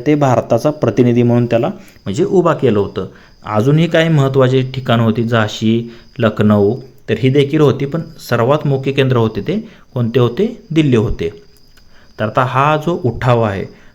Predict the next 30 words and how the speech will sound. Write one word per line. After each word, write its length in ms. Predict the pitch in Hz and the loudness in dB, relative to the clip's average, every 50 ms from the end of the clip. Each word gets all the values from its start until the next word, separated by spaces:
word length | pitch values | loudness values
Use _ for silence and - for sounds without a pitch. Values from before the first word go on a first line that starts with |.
| _ _ - | _ _ 0
तो 220 | 135 135 135 - | 2 2 2 0
अपयशी 460 | 117 113 - 139 127 131 135 131 - 143 | -2 -2 0 2 4 4 4 2 0 -2
का 180 | 143 143 139 | 0 2 2
झाला? 280 | 139 143 139 139 139 135 | 2 2 2 2 2 0
कारण, 280 | 135 143 139 139 165 170 - - - - - - - 110 | 0 0 -2 -2 -2 -6 -10 -12 -20 -20 -16 -8 -4 -2
अ, 140 | 120 123 131 131 - - - - 110 | -2 -2 -2 -4 -10 -14 -10 -6 -4
अ, 260 | 113 120 120 120 123 127 127 - 113 113 | -4 -2 -4 -4 -6 -8 -8 -8 -6 0
जे 160 | 113 127 147 | 2 2 4
आहे 300 | 151 143 127 120 98 92 | 4 2 0 0 -2 -4
तर 180 | - - - 117 | -6 -6 -2 0
म्हणजे 220 | 110 110 117 135 | 2 2 2 2
नियोजन 540 | 135 127 123 127 135 143 143 156 160 160 165 160 - | 2 2 4 4 4 4 4 2 0 -2 -4 -2 2
व्यवस्थित 400 | 135 131 123 123 123 123 139 131 | 2 4 4 4 2 0 -2 0
नव्हतं, 280 | 131 123 110 101 104 117 | 0 2 2 0 0 -2
कारण 260 | 113 110 113 113 117 | -2 -2 -2 -2 -2
एकतीस 340 | 117 110 - - 131 127 135 | -4 -6 -6 -6 -6 -4 -2
मेला 240 | 139 135 131 135 131 | 0 0 2 2 2
होणार 300 | 131 127 127 120 117 117 | 2 2 2 2 0 0
होता, 280 | 120 120 135 139 135 - - - - - - _ - 127 | -2 -2 -2 -4 -4 -6 -12 -20 -20 -20 -16 _ -4 0
झाला 340 | 120 117 110 107 120 120 127 | 2 2 2 2 0 0 0
दहा 240 | 127 113 107 107 | 0 0 0 2
मेला. 360 | 107 110 107 104 104 107 117 127 - - - - - - _ - | 2 2 2 2 0 -2 -4 -6 -8 -14 -20 -20 -20 -20 _ -8
म्हणजे 280 | 123 113 113 117 117 117 | -6 -4 -2 -4 -4 -2
त्या, 160 | 131 123 127 127 127 - - - - | 0 0 0 0 -2 -4 -8 -6 -4
तसेच 280 | 107 - 143 139 - | -2 0 0 0 0
उत्तर 420 | - 131 131 131 131 - - 147 147 | 0 -2 -2 -2 -2 -2 0 0 2
भारतातच 540 | 147 143 135 123 131 147 135 135 151 165 151 | 2 2 0 0 0 0 0 2 2 0 0
जास्त 400 | 143 135 127 127 127 - - 131 | 2 4 4 4 2 0 -2 -2
प्रमाणे 440 | - 127 127 120 120 120 127 127 | 0 0 0 2 2 0 0 0
ही 260 | 120 127 139 180 - | 0 0 -2 -2 -4